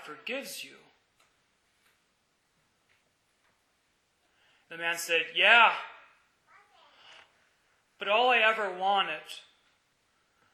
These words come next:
all I ever want is the forgiveness of his parents.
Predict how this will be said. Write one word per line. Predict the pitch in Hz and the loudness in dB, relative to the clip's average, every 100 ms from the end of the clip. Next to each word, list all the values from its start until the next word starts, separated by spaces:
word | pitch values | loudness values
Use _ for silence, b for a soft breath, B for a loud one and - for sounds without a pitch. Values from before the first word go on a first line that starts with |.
| _ _ _ _ _ _ _ _ _ _ b | _ _ _ _ _ _ _ _ _ _ b
all | 208 226 | -4 -2
I | 247 | 0
ever | 247 226 | -2 -2
want | 214 214 202 | 0 0 -2
is | 190 - | -12 -14
the | 175 | -16
forgiveness | - 175 - 220 214 214 214 - 190 | -14 -14 -6 -6 -6 -10 -14 -12 -12
of | 175 | -14
his | 185 196 - | -12 -12 -12
parents. | - 185 170 139 - - - | -12 -8 -8 -10 -16 -20 -18